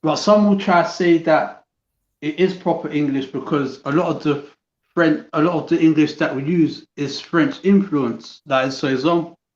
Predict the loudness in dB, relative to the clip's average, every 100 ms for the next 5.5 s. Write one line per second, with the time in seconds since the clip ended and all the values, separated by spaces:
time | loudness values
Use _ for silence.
0 | _ _ _ -10 0 2 2 0 -4 -6
1 | 0 2 2 0 _ _ _ _ _ _
2 | _ _ _ -6 -2 4 4 4 4 4
3 | 4 0 2 2 0 -8 -4 -2 0 -2
4 | -2 0 0 0 -2 -2 0 2 2 2
5 | -4 0 -2 -2 -10